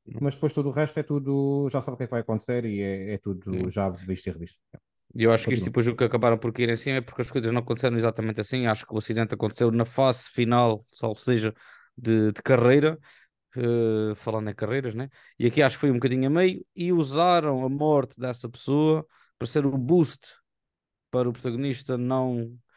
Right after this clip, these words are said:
Speaker 1: não desistir dos sonhos e continuar a correr.
Speaker 2: Uhum.
Speaker 1: Não, a culpa não é tua, pá, são coisas que acontecem e a Nissan apoia e dá as condolências, não sei o quê, pronto.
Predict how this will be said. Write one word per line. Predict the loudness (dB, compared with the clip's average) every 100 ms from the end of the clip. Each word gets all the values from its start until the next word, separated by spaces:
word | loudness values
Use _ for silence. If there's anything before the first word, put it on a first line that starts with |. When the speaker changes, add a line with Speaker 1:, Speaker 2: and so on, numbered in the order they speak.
| _ -4
Speaker 1:
não | 0
desistir | 0 0 -2 -2 0 0
dos | 0 -6
sonhos | -2 -2 -2
e |
continuar | -2 -2 2 2 2
a |
correr. | 0 -2 0 -2 -4 -14
Speaker 2:
Uhum. | -8 -2
Speaker 1:
Não, | -2
a | -2
culpa | -2
não | 0
é | -2
tua, | 0 0 0
pá, | 0 -4
são | -4
coisas | -8 -8
que | -6
acontecem | -6 0 2 2 -2 -10 _ _ _
e | 2
a | 2
Nissan | 2 2 2 2 0 -2
apoia | 0 2 4 4 2
e | 0 0
dá | -2
as | -2
condolências, | -6 -4 -2 -4 -6
não | -12
sei | -10
o | -12
quê, |
pronto. | -8 -8